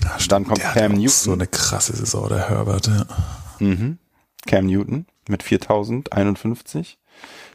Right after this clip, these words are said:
Speaker 2: Jameis Winston an vier mit viertausendzweiundvierzig und, äh, Mac Jones mit dreitausendachthunderteins.
Speaker 1: Brutal.
Speaker 2: Und was man nicht vergessen darf, Mac Jones ist der einzige Quarterback mit siebzehn Spielen, ne? Also das,
Speaker 1: Mhm.
Speaker 2: man,
Speaker 1: Ja, okay.
Speaker 2: man,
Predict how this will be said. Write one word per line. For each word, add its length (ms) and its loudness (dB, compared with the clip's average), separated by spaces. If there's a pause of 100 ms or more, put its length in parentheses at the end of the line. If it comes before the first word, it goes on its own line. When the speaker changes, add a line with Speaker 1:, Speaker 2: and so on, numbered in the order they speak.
Speaker 2:
Jameis 340 4
Winston 340 2
an 180 4
vier 340 0
mit 160 2
viertausendzweiundvierzig 1040 0
und, 540 0
äh, 280 4
Mac 380 2
Jones 540 -2 (100)
mit 200 -6 (100)
dreitausendachthunderteins. 1400 -2
Speaker 1:
Brutal. 580 0
Speaker 2:
Und 120 6
was 180 2
man 280 2 (180)
nicht 280 2
vergessen 380 0
darf, 500 2 (360)
Mac 200 -2
Jones 240 4
ist 140 -4
der 100 6
einzige 360 2
Quarterback 440 4
mit 140 -2
siebzehn 380 0
Spielen, 360 0
ne? 180 4
Also 260 0
das, 180 -6
Speaker 1:
Mhm. 380 4
Speaker 2:
man, 180 -2
Speaker 1:
Ja, 220 2
okay. 240 2
Speaker 2:
man, 220 -2